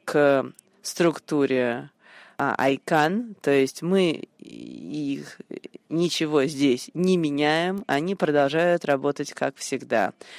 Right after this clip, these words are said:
Мы не меняем роль консультативных комитетов. Они будут продолжать действовать,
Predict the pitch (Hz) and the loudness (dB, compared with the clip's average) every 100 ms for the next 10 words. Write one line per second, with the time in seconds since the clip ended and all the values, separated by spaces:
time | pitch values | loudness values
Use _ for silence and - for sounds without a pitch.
0 | - 165 196 196 202 196 202 208 220 208 | -4 0 2 2 2 4 4 4 0 -4
1 | - 165 175 180 185 185 - - 170 160 | -2 4 6 6 4 -2 -8 -4 -2 -2
2 | 160 165 160 185 180 175 - 170 165 - | 0 2 2 2 2 0 -2 -2 -2 0
3 | 151 120 139 165 - _ _ _ - - | 2 2 2 -2 -6 _ _ _ -20 -20
4 | - - - - - 156 170 185 180 180 | -20 -20 -20 -20 -4 0 2 0 0 0
5 | 165 - - - 165 160 156 156 143 147 | 0 -2 -18 -2 2 4 2 0 2 2
6 | 127 - - - 139 156 175 156 - 135 | 2 -2 -18 -18 -4 2 2 2 -8 -8
7 | 117 - | -8 -8